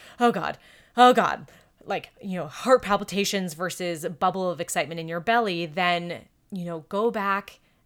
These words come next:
and listen to some of the previous episodes where we talk about emotions and sensations and your nervous system, or head to my Instagram and do some of the nervous system calming,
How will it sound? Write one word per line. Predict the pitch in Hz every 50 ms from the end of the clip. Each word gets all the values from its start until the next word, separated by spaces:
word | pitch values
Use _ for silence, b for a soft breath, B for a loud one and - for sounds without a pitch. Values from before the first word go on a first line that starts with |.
| b -
and | - 180 175 165 165 160 -
listen | - 180 190 196 - - 214 196
to | - 208
some | 190 - - 190 190
of | 180
the | 180 180
previous | - - 190 180 170 165 - -
episodes | 170 175 - 185 - - 175 170 160 151
where | 151 151
we | 156
talk | - - 180 -
about | 180 156 -
emotions | 170 175 185 196 208 190 - 214 196 185 175 160
and | - 156 156
sensations | 147 160 147 - - 196 202 - - 190 180 175 151
and | 156 151
your | 147 156
nervous | 175 185 202 214 202 208 202
system, | - 202 185 - - - 165
or | 143 147
head | 139 - 196 190
to | - 185
my | 175 156
Instagram | - - 175 165 - 175 - 175 165 165
and | 160 151
do | 151 196 214
some | 226 - 220 202
of | 190 160
the | 165 160
nervous | 156 156 160 160 156 165 156
system | - 160 147 - - 147 147
calming, | - - 156 160 151 156 151 151 151